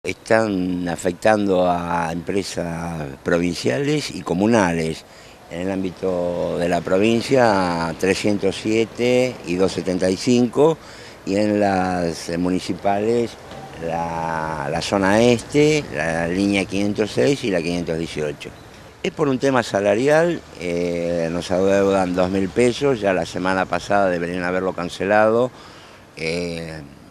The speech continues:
abrimos un compás de espera hasta hoy, en la que nos volvimos a comunicar, nos decían que estaban tramitando para ver si lo podían resolver, pero bueno, eh, la situación nos empuja a tener que resolverlo o tratar de resolverlo de esta manera.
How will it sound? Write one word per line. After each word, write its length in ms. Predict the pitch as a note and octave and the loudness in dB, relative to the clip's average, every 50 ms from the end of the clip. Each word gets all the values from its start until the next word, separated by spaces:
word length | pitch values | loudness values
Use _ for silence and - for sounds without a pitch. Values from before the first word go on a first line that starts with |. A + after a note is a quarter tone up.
| G1+ | -10
abrimos 360 | - D#2+ F2 F#2+ F#2+ F#2 E2 F2 | -8 -6 -4 -2 -2 -2 -2 -4
un 100 | E2+ D#2+ | -4 -6
compás 300 | - F2+ E2+ F2+ F2+ F2 | -6 -6 -4 -2 -2 -2
de 80 | F2 | -2
espera 600 | F2 - - - - - F2+ F#2 F#2 F2+ F2 E2+ | -4 -6 -10 -18 -8 -4 -2 0 0 0 -2 -4
hasta 280 | D#2+ - - D2+ D#2 D#2+ | -6 -6 -4 -2 0 2
hoy, 280 | F2+ F#2+ G2+ G#2 G#2+ | 2 4 4 4 2
en 100 | G2+ E2+ | 0 -2
la 100 | E2 D#2 | -4 -6
que 120 | C#2+ D#2 D2+ | -6 -8 -8
nos 120 | D2+ D2+ | -8 -6
volvimos 400 | D#2+ E2 E2+ F2 F#2 F2+ E2+ - E2 | -6 -6 -4 -4 -4 -6 -8 -8 -10
a 60 | D#2+ | -10
comunicar, 500 | D#2 D#2+ D#2+ E2+ E2+ E2 - G#2 G2+ G2+ | -10 -10 -10 -10 -12 -8 -4 -4 -4 -4
nos 140 | G2+ F2+ D#2+ | -4 -6 -8
decían 520 | E2 D#2+ - - - F2 F2 F2 F2+ F2 | -8 -10 -10 -8 -6 -4 -4 -4 -6 -6
que 200 | - E2+ F2+ F2+ | -6 -6 -6 -6
estaban 340 | D#2+ - E2+ E2+ E2+ E2 D2+ | -4 -6 -6 -6 -6 -6 -6
tramitando 600 | - E2+ E2+ E2+ E2+ D#2+ F#2 F#2+ G2 G2 F2+ D#2 | -6 -6 -6 -6 -6 -2 0 0 0 0 -2 -2
para 160 | D#2 E2 E2 | -2 -2 -2
ver 140 | E2+ F2 E2+ | -2 -4 -6
si 100 | - E2+ | -6 -8
lo 100 | E2 D#2+ | -8 -6
podían 300 | D2 D#2 E2+ F2 F2 E2+ | -4 -4 -4 -4 -4 -4
resolver, 480 | F2 F2 - F#2+ F2 F2+ F#2+ A2 A#2 | -6 -6 -4 -4 0 2 2 2 2
pero 180 | G2 F2 E2 E2+ | 0 -2 -2 0
bueno, 240 | F2 F2+ E2+ D2+ - - - - - - - - - - - - - - - - | 0 0 -2 -4 -10 -12 -18 -18 -20 -18 -18 -18 -18 -18 -18 -18 -20 -20 -16 -10
eh, 800 | D2+ D#2 D#2 D#2 D#2+ D#2 D#2 D#2 D#2 D2+ D2+ D2 C#2 C#2+ C#2 C2 C2 B1 A1+ A1+ A#1 D#2 | -8 -6 -6 -6 -6 -6 -6 -8 -8 -8 -10 -10 -10 -10 -12 -12 -14 -16 -18 -16 -10 -8
la 120 | E2 E2 | -8 -8
situación 600 | - - E2+ D#2+ E2 E2+ E2+ - - G2+ G2 F#2 | -6 -8 -8 -6 -4 -6 -6 -2 -2 -2 -2 -2
nos 140 | F2+ E2+ F2 | -2 -4 -4
empuja 800 | F2+ E2+ D#2 E2+ G2+ F#2 E2+ - F2+ F2+ F2+ E2+ E2 D#2+ D#2 | -6 -6 -4 -4 -4 -4 -4 -4 -4 -4 -4 -4 -6 -8 -8
a 60 | D#2+ D2+ | -8 -8
tener 340 | D#2 E2 E2+ E2+ F2 F2+ | -6 -6 -4 -4 -4 -4
que 100 | E2 F2 | -4 -6
resolverlo 720 | E2+ F2 D#2+ - - D#2+ E2 E2+ F2 F2 F2 F2+ F2 E2 D#2 C2+ | -6 -6 -6 -6 -6 -4 -4 -2 -4 -2 -2 -2 -2 -2 -2 -2
o 120 | F#2 F2+ | -2 -2
tratar 460 | D#2 F#2 F#2+ F#2 F2 A2 G#2 G2 F2+ | 0 0 0 2 4 4 4 4 4
de 80 | E2+ E2+ | 0 -4
resolverlo 500 | E2+ D#2+ - E2+ E2+ F2 F2+ F2+ F2 E2 | -4 -4 -4 -4 -2 -2 -2 -2 -2 -4
de 80 | E2 | -6
esta 140 | D#2 - D2+ | -6 -8 -8
manera. 380 | D#2 E2 E2+ F2 D#2 D2 C#2+ | -8 -8 -8 -8 -8 -10 -12